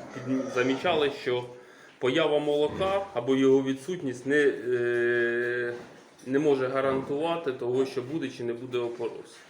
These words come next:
Мо-, молоко не текло на момент появи вже порося.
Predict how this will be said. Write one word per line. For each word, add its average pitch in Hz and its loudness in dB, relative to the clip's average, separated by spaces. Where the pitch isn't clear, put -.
Мо-, 139 4
молоко 165 4
не 135 4
текло 170 -2
на 175 -4
момент 180 -4
появи 160 0
вже 147 0
порося. 143 0